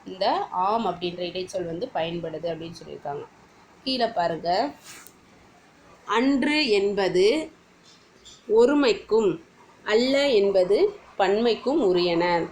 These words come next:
just நம்மள தெரிஞ்சுக்கோங்கன்னு சொல்லியிருக்காங்க. இது பழமன்று. இது, அதாவது ஒருமைக்கு நம்ம சொல்லும்போது இது பழமன்று அப்படின்னு சொல்லணும்.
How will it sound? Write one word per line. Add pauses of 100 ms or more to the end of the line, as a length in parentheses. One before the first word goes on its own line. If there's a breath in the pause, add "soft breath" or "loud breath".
just
நம்மள
தெரிஞ்சுக்கோங்கன்னு
சொல்லியிருக்காங்க. (680 loud breath)
இது (100)
பழமன்று. (520)
இது, (460)
அதாவது
ஒருமைக்கு
நம்ம
சொல்லும்போது (720)
இது
பழமன்று
அப்படின்னு
சொல்லணும்.